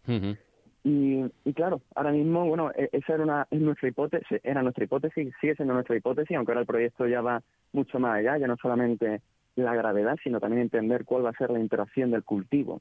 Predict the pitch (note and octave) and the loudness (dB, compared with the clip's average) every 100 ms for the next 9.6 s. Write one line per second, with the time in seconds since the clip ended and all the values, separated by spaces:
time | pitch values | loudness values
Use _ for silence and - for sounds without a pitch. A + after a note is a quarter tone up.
0 | - A#2 G2 G2 B2+ C3+ A#2+ G#2 - _ | -6 -2 -2 0 0 0 -2 -6 -10 _
1 | - B2+ A2+ G#2 - B2 A2 G2 G2+ A#2+ | -4 0 0 0 0 0 0 0 0 0
2 | A3 - A#2 F#2+ F#2 F2 F#2 G#2 G2+ G2+ | -2 -2 -2 0 -2 -2 -2 -2 -2 -2
3 | A2+ A2+ E3 - D#3+ A#2+ A2 - A2 G2+ | -2 -4 -2 -2 -2 -2 -4 -4 -2 0
4 | G#2 G2+ A#2+ G3+ - _ - _ _ _ | -2 -2 -2 -4 -8 _ -20 _ _ _
5 | C#3 B2 F3+ C4+ - C3 D3 C#3+ C3+ C#3 | 0 0 0 -2 -2 -2 -2 0 0 0
6 | C#3 C#3 C3+ C3+ C3 C#3 - C3+ C3 C3 | 0 0 2 0 0 -2 -2 -2 0 0
7 | B2+ - _ _ - C3 B2+ C3 A#2+ A#2 | -2 -6 _ _ -4 0 0 -2 0 0
8 | C3 D#3+ B2+ C3+ C#3 A2+ G#2+ - A2+ A2 | 0 -2 0 -2 0 0 0 -2 0 0
9 | A#2 A2+ A2 A2 B2 A2+ | 0 0 0 -2 0 -2